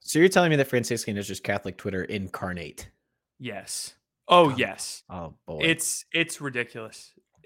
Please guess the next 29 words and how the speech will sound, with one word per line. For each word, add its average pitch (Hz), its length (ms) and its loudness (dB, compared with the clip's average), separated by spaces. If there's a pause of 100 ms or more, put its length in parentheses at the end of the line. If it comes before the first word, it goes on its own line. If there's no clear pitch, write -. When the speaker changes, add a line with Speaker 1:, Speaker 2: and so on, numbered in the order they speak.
(120)
Speaker 1:
I 123 80 2
Speaker 2:
Yeah, - 0 -
Speaker 1:
don't 113 180 0
wanna 104 200 -2
Speaker 2:
it's, 90 60 -6
Speaker 1:
go 92 100 -4
Speaker 2:
it's 85 120 -4
Speaker 1:
anymore. 85 460 -6
Speaker 2:
obnoxious. - 100 -20 (120)
Speaker 1:
I've 127 160 4
been 139 140 6
thinking 127 340 2
about 123 240 4
going 127 300 2
and 101 140 0
getting 101 280 0
my 92 260 -2 (160)
bachelor's 110 640 0
degree 107 600 -4
in 98 140 -4
communications 101 680 -6
and 95 120 -8
theology, 104 600 -6 (220)
but 101 120 -2
I've 98 80 0
Speaker 2:
I 185 80 0
don't - 40 -2
Speaker 1:
decided - 140 0
Speaker 2:
understand. 110 520 -2